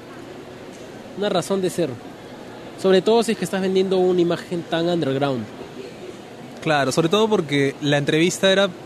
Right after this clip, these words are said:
Speaker 2: de un, el medio del club, ¿no? O sea, no era un medio externo que se inventaron, ¿no? Este, no sé, Noticias Perú, ¿no? Este, Perú Wrestling iba a decir, pero no. Pero
Speaker 1: Claro.
Speaker 2: un, <laughs> un medio, digamos, de peruano, ¿no?
Speaker 1: Claro.
Speaker 2: Sino que era el medio del mismo, era como comunicación interna, ¿no? Era una, una cosa así.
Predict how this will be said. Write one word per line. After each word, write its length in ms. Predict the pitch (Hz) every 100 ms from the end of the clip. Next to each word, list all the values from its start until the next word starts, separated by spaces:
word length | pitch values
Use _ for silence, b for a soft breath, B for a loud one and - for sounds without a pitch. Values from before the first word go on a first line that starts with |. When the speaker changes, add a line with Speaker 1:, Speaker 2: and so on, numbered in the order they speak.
| 151
Speaker 2:
de 80 | 156
un, 160 | 156 151
el 160 | 143
medio 640 | 160 185 196 196 196 196
del 180 | 175 123
club, 220 | - 160 - - 147
¿no? 140 | 170 180
O 60 |
sea, 140 | 139 156
no 120 | 170
era 280 | 185 185 185
un 220 | 190 185
medio 520 | 190 185 185 185 180
externo 520 | 139 - 175 170 165 156
que 80 |
se 100 | 139
inventaron, 580 | 131 123 120 139 131 117
¿no? 140 | 127 123
Este, 300 | 120 107 104
no 100 | 113
sé, 380 | 123 113 110 110
Noticias 380 | 117 135 135
Perú, 480 | 123 113 123 131 131
¿no? 200 | 123 123 113
Este, 180 | - 110 B B
Perú 160 | 143 151
Wrestling 260 | 170 160 156
iba 80 |
a 40 | 151
decir, 200 | 139 127
pero 160 | 110 104
no. 60 | 101 B B B
Pero 140 | 147 147 151
Speaker 1:
Claro. 20 | 165
Speaker 2:
un, 260 | 175 170 -
<laughs> 120 | 185 180
un 140 | 190
medio, 300 | 196 185 180
digamos, 380 | 160 160 170 165
de 200 | 160 127
peruano, 420 | 135 143 143 127
¿no? 140 | 117 135 - -
Speaker 1:
Claro. 220 | 147 120 107
Speaker 2:
Sino 400 | - 165 170 165
que 80 | 170
era 120 | 170
el 100 | 165
medio 260 | 175 175
del 160 | 156 127
mismo, 640 | 180 190 175 170 170 165
era 140 | 175 185
como 200 | 180 160
comunicación 520 | 147 151 147 139 175
interna, 340 | 170 175 147
¿no? 240 | 139 156 151
Era 120 | 151
una, 180 | 151 147
una 200 | 139 143
cosa 180 | 143
así. 100 | 139